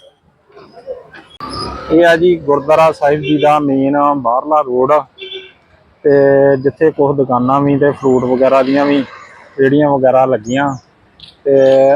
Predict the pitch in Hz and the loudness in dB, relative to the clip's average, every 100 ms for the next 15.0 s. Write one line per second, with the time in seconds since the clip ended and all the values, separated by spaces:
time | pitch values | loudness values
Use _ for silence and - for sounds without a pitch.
0 | - 160 165 160 139 151 147 147 147 147 | 0 -2 2 2 0 -4 0 0 0 0
1 | 139 - - - - - _ _ - - | -2 -6 -18 -18 -20 -20 _ _ -20 -20
2 | - - - - - - 143 143 170 160 | -16 -16 -14 -16 -16 -6 -2 0 0 0
3 | 156 147 135 139 147 143 135 135 151 156 | 0 0 0 0 2 2 0 0 -2 -4
4 | 147 127 160 156 156 139 127 120 127 160 | -6 -4 -2 0 -2 0 -2 -2 -4 -2
5 | 156 135 - - - - - 127 - 147 | 0 -2 -6 -20 -20 -12 -4 -4 0 0
6 | 147 143 151 - 147 139 139 143 139 _ | 2 2 0 0 -2 0 -2 -4 -8 _
7 | - - - - - - - 143 139 147 | -20 -20 -20 -20 -20 -20 -4 -2 2 2
8 | 139 131 135 147 151 139 127 151 135 - | 4 2 2 0 2 0 0 -2 -4 -2
9 | 143 147 143 143 127 - _ _ - - | -4 -2 -4 -4 -8 -16 _ _ -20 -20
10 | - 139 123 147 151 147 127 139 143 127 | -16 -4 0 2 2 2 0 0 0 0
11 | 123 120 139 127 143 147 139 - _ _ | 0 0 -2 -2 0 0 -2 -8 _ _
12 | _ _ _ _ _ - 147 143 147 131 | _ _ _ _ _ 0 2 4 2 0
13 | 120 147 135 147 156 143 135 147 139 - | -4 -2 0 2 2 0 2 0 0 -8
14 | _ _ _ - _ _ _ _ - | _ _ _ -20 _ _ _ _ -2